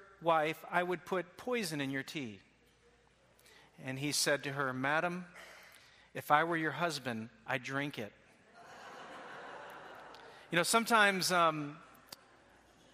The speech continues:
sometimes bitterness can get to the best of us. I'm gonna share personally about a time when it got the best of me.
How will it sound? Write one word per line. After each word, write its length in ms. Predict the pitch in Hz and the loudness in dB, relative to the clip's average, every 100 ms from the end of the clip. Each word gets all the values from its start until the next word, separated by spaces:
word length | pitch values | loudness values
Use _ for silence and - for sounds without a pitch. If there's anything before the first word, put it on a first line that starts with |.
| - - - - - - _ _ - | -20 -20 -20 -20 -20 -20 _ _ -12
sometimes 560 | - 185 190 196 175 127 | 2 2 4 4 4 2
bitterness 460 | 165 185 165 147 | 2 4 4 2
can 160 | - 143 | -2 0
get 180 | 151 147 | 0 0
to 80 | 139 | -2
the 100 | 127 | 0
best 300 | 143 147 - | 0 0 -2
of 100 | 117 | -2
us. 380 | 113 - - - _ _ _ _ _ _ _ _ _ _ _ _ _ _ - | -4 -4 -6 -10 _ _ _ _ _ _ _ _ _ _ _ _ _ _ 2
I'm 120 | 165 | 2
gonna 120 | 196 | 4
share 280 | 175 208 190 | 4 4 2
personally 640 | - 214 214 190 165 156 | 4 2 4 2 0 2
about 260 | 151 156 156 | 4 4 4
a 60 | 147 | 2
time 360 | 170 160 160 | 0 0 2
when 140 | 151 151 | 0 -2
it 160 | 151 | 0
got 220 | 160 151 | 2 2
the 80 | - | 0
best 340 | 131 143 - 139 | 0 0 0 -4
of 80 | |
me. 360 | 143 196 120 | -4 -4 -4